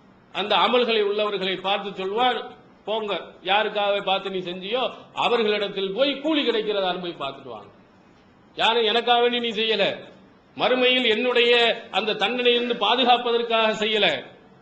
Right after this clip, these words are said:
நான் தரக்கூடிய சொர்க்கத்துக்கு ஆசைப்பட்டும் நீ செய்யவில்லை, எனவே நீ யாருக்காக செஞ்சோ அந்த உட்கார்ந்து இருக்கிறான், அவன்கிட்ட போய் நீ என்ன செய்ய,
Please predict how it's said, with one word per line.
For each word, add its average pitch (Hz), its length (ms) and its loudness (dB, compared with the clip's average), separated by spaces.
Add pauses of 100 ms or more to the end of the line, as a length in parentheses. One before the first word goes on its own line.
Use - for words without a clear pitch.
நான் 226 260 2
தரக்கூடிய 247 480 0
சொர்க்கத்துக்கு 233 600 -2 (120)
ஆசைப்பட்டும் 240 640 0
நீ 247 40 -4
செய்யவில்லை, 226 560 -2 (500)
எனவே 254 280 0
நீ 247 60 -2 (140)
யாருக்காக 247 480 2
செஞ்சோ 226 240 0
அந்த 220 200 0
உட்கார்ந்து 214 260 -2
இருக்கிறான், 190 320 -2 (240)
அவன்கிட்ட 220 320 -4 (120)
போய் 285 140 4 (280)
நீ 190 60 -4 (100)
என்ன 196 180 -2
செய்ய, 180 140 2